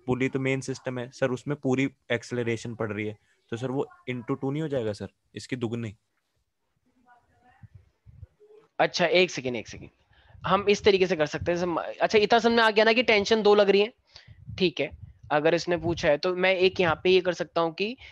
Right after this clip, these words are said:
Speaker 2: मान लो अगर मैं बोलूँ कि, ए, मुझे फोर्स निकालनी है, तो इसका मतलब वो टेंशन प्लस टेंशन है, तो मेरे पास कितना हो जाएगा? टू, टू टेंशन हो जाएगा फोर्स, तो इसका मतलब टेंशन कितना हो जाएगा? वो मेरे पास F by टू हो जाएगा।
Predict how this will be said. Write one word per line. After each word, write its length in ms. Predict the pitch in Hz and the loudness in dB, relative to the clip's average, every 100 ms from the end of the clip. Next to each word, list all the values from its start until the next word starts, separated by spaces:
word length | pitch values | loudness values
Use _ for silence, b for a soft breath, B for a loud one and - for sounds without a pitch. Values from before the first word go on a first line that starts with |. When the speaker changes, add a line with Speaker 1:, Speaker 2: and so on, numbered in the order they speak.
| B - | B 2
Speaker 2:
मान 220 | 160 180 | 2 4
लो 200 | 175 185 | 0 2
अगर 220 | 190 170 | 2 2
मैं 140 | 180 180 | 0 -2
बोलूँ 240 | 170 165 | -2 -2
कि, 100 | 165 | 0
ए, 240 | 202 160 147 | 0 2 0
मुझे 220 | 160 180 | 0 -4
फोर्स 300 | 185 175 170 | 0 -2 0
निकालनी 360 | 170 143 127 131 | -4 -2 -4 -4
है, 80 | 139 | -6
तो 120 | 165 | -6
इसका 220 | 165 175 | -4 -4
मतलब 160 | 170 170 | -2 -2
वो 60 | 190 | 0
टेंशन 400 | 170 151 180 175 | 0 -2 -4 -4
प्लस 180 | 180 | -4
टेंशन 320 | 180 170 170 175 | -2 -4 -4 -6
है, 60 | |
तो 60 | 185 | -4
मेरे 160 | 175 170 | -4 -2
पास 180 | 170 | -4
कितना 200 | 170 170 | -4 -4
हो 60 | 175 | -2
जाएगा? 220 | 175 175 | 0 -2
टू, 200 | 180 180 175 | -2 -2 -4
टू 200 | - 180 | -4 -2
टेंशन 360 | 185 180 196 | 0 0 -2
हो 60 | 190 | 0
जाएगा 220 | 185 185 | 0 0
फोर्स, 380 | 196 190 214 - _ _ _ _ _ _ | 0 0 -2 -4 _ _ _ _ _ _
तो 80 | 180 | 0
इसका 260 | 175 - | 0 2
मतलब 180 | 185 185 | 2 2
टेंशन 360 | 185 175 175 190 | 2 0 0 -4
कितना 220 | 185 185 | -2 0
हो 80 | 190 | 2
जाएगा? 200 | 190 185 | 2 2
वो 60 | 190 | 0
मेरे 180 | 190 185 | -2 0
पास 280 | 196 202 214 - _ 160 | 0 0 -6 -14 _ 0
F 180 | 180 170 | 0 2
by 140 | 190 190 | 2 4
टू 120 | 208 | 2
हो 120 | 202 | 2
जाएगा। 360 | 196 220 190 | 4 2 2